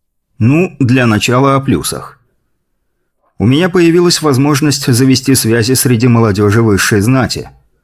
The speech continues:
Что ни говори, но не все среди них отличаются спесью. Адекватных должно быть большинство. Хотя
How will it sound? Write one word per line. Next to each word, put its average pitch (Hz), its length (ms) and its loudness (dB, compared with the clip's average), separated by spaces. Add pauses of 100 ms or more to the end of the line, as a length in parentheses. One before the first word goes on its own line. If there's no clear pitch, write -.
(340)
Что - 240 -2
ни 113 120 0
говори, 110 440 0
но 87 160 0
не 90 140 0
все 151 220 0
среди 90 300 -2
них 90 220 0
отличаются 95 580 -2
спесью. 87 560 -4 (560)
Адекватных 98 680 -2
должно 87 320 -4
быть 92 160 -2
большинство. 101 760 -2 (480)
Хотя 101 480 -4